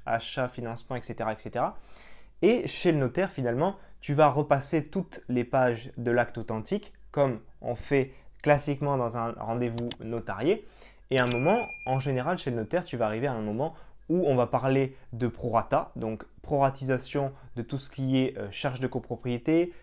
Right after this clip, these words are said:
fonds de roulement, taxes foncières, et cetera. Premier point de cette vidéo, qu'est-ce qu'on va te demander lors de ton passage chez le notaire et quand on va parler un petit peu des prorata ? Donc on va te demander de payer tout ce qui est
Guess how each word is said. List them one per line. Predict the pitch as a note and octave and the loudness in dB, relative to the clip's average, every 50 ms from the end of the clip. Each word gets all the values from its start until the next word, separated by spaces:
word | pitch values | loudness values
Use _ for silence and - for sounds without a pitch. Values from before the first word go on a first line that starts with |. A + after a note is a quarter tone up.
| - - - | -20 -18 -14
fonds | - - - C#3+ | -6 -2 0 0
de | C3 A#2 | 2 2
roulement, | A#2 A#2+ B2 B2+ C#3 D#3 E3+ F3+ F3 - - - | 2 2 2 2 4 4 4 2 2 -2 -4 -4
taxes | D3+ C#3 - - | -4 -4 -4 -4
foncières, | - C3 - - - D#3+ E3 D#3+ - - | -6 -4 -4 0 2 2 2 2 2 -2
et | D#3+ D#3+ | -2 -2
cetera. | - D3+ C3+ - B2 - - - - - | -2 -6 -6 -6 -8 -10 -10 -14 -8 -2
Premier | - F#3+ F#3 F#3+ F#3 E3 | 2 4 6 6 6 4
point | F3+ - F3 E3 | 4 2 2 2
de | C#3 B2+ | 4 2
cette | - - A#2 | 0 0 -2
vidéo, | A2+ A#2 A#2+ C#3+ F3 G#3+ G#3 - - | -2 2 4 4 4 4 4 0 0
qu'est-ce | - F#3+ - - | 0 0 2 2
qu'on | - D#3+ | 0 2
va | C#3+ C3+ | 4 4
te | C3 B2 | 4 2
demander | B2+ B2 B2 A#2+ A#2+ B2 C3 D#3+ F#3 F3+ C#3+ | 2 2 2 2 2 4 4 4 4 4 4
lors | B2+ B2+ C3+ C3+ C3 - - - | 6 6 6 4 4 0 -6 -12
de | A#2 A#2 A2+ A#2+ A#2+ A#2+ A2+ | -12 -6 -2 0 0 0 0
ton | A#2 - A2+ | -2 -4 -6
passage | G2+ - B2 A#2+ - - C3+ B2 A#2 A2+ A#2 - - | -4 -4 -4 -4 -2 0 0 0 -2 -4 -8 -14 -14
chez | - - - C3 | -10 -6 -4 -4
le | A#2+ A2+ | -2 -2
notaire | A2+ A2+ A2+ - D#3 E3 F3 F3+ E3+ - | -2 -4 -2 2 4 4 4 4 2 0
et | A#2+ A2 | -4 -4
quand | - B2+ - - | -4 -4 -4 -2
on | |
va | A#2+ A#2 | -2 -2
parler | A2+ - A#2 C3 D3+ D3 | -2 -2 -2 0 0 0
un | C3 A#2+ | -2 -4
petit | - - | -6 -6
peu | - C#3+ | -4 -2
des | B2+ B2 | -2 -2
prorata ? | A#2+ - - - - - A#2+ A#2+ A#2 - - - - - - - - - - - - - | -2 -4 -8 -10 -6 -4 -2 -2 -4 -4 -6 -14 -18 -18 -20 -20 -20 -18 -18 -14 -8 -6
Donc | C3 B2+ C3 - | -6 -4 -4 -2
on | C#3 C3+ | 0 2
va | C#3 C#3 | 2 2
te | C3+ | 2
demander | C#3 C3 C3 B2+ C3 C3 D3 F3+ G#3+ A#3 A#3 - - - - | 2 2 4 4 2 4 4 4 4 4 2 0 -4 -10 -8
de | B2+ A#2+ B2 | -4 -4 -4
payer | B2 - - C#3+ C3+ C3 C3 C#3 C3+ B2+ C3 - - - - | -4 0 0 0 2 2 2 2 2 0 -2 -8 -20 -20 -12
tout | - C#3 C3+ | -8 -6 -6
ce | - - | -6 -6
qui | - - - - C#3 C3+ C3 | -8 -10 -8 -2 0 2 2
est | B2+ - - | 2 2 -2